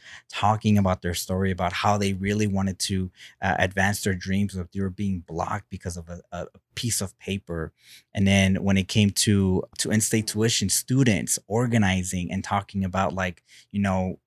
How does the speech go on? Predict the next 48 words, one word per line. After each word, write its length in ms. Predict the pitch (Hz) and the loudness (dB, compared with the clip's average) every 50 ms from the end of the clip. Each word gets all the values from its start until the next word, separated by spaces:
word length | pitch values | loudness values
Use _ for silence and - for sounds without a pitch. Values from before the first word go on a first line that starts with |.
| _ | _
I 160 | - 98 101 101 | 0 0 2 2
wanna 260 | 104 110 110 104 98 | 2 2 0 0 0
be, 420 | 92 101 98 98 98 98 87 - | 0 -2 -2 -2 -2 -2 -4 -4
uh, 200 | - - 67 57 | -6 -8 -8 -8
so-and-so 680 | - - - 113 110 110 107 101 - - 101 95 95 92 | -6 -4 -2 0 0 0 0 0 -2 -2 -2 -2 -4 -4
and, 200 | - - 98 - | -6 -8 -8 -8
and, 200 | 98 98 92 - - | -6 -6 -6 -6 -8
and, 180 | 95 87 - - | -10 -10 -10 -10
uh, 100 | 73 - - 69 | -10 -8 -6 -6
I 20 | 87 | -6
wanna 220 | 95 101 98 95 | -6 -4 -6 -6
be 120 | 90 90 87 | -6 -6 -10
a 60 | 85 | -8
doctor, 380 | - - - 101 - - - | -8 -8 -8 -8 -8 -6 -6
I 40 | 90 90 | -4 -4
wanna 200 | 92 95 95 90 | -4 -6 -8 -8
be 140 | 90 95 | -8 -10
an 60 | 90 90 | -10 -10
engineer. 640 | 87 92 92 90 95 101 101 104 101 98 98 98 _ - | -12 -12 -14 -10 -8 -6 -4 -2 -2 -2 -4 -6 _ -8
I 100 | - 95 | -6 -6
can't 300 | 92 - - 113 107 101 | -6 -4 -2 0 0 0
apply 300 | 92 90 - 104 104 107 | 0 -2 -4 -4 -4 -4
to 180 | 104 - 104 95 | -4 -4 -4 -4
any 200 | 95 92 92 90 | -4 -4 -4 -6
other 360 | 90 85 90 90 90 - - _ | -6 -8 -8 -10 -10 -10 -12 _
states 440 | - - - - 98 95 90 - - | -10 -8 -6 -6 -6 -6 -8 -10 -14
because 560 | - 90 - - 98 92 90 87 87 - - _ _ _ _ _ - | -18 -16 -12 -8 -8 -6 -6 -8 -10 -14 -18 _ _ _ _ _ -10
I'm 120 | - 95 92 | -8 -6 -2
gonna 200 | 95 95 92 90 | -2 -2 -2 -2
be 420 | 90 95 92 92 90 87 90 - _ _ _ - | -4 -6 -6 -6 -6 -8 -8 -12 _ _ _ -18
you 160 | 101 87 80 | -16 -16 -14
know, 120 | 78 80 - | -14 -14 -10
taxed 400 | - - 95 92 - - - - | -6 -4 -4 -4 -4 -6 -10 -8
with 140 | 92 87 - - | -8 -8 -8 -8
out, 200 | 92 92 - - - | -8 -8 -8 -6 -6
out-of-state 500 | 92 95 101 98 95 - - 98 95 90 | -4 -4 -4 -4 -6 -8 -6 -8 -8 -10
tuition. 640 | - - 92 101 110 110 - - 98 92 92 92 - _ _ _ _ - | -10 -6 -2 -2 0 0 0 0 0 -2 -4 -4 -8 _ _ _ _ -8
I 40 | 101 | -6
wanna 140 | 101 101 98 | -4 -4 -4
stay 240 | - - 92 90 | -6 -6 -6 -6
home, 420 | 87 87 - 113 110 110 104 101 95 | -6 -4 -2 -2 0 0 0 -2 -2
but 120 | - 85 87 | -4 -6 -8
you're 140 | 92 98 | -8 -10
preventing 480 | - - 98 87 98 110 117 120 113 104 | -12 -12 -12 -8 -4 -2 0 2 2 2
me 120 | 98 92 | 0 -2
from 220 | 90 - - 92 87 | -4 -6 -8 -10 -8
being 280 | 85 92 90 87 90 | -6 -6 -6 -6 -8
here. 400 | 87 82 87 85 85 85 82 87 | -8 -8 -8 -6 -6 -6 -6 -8